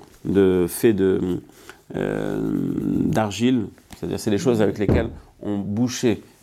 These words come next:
une, euh, un tonneau,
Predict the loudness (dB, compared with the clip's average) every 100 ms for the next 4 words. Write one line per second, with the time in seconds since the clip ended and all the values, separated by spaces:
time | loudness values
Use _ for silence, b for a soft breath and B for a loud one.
0 | 0 2 4 4 2 0 -2 -2 -2 -2
1 | -4 -10 -20 _ -20 B B B B B
2 | B B -12 -4 0 0 2 4 4 0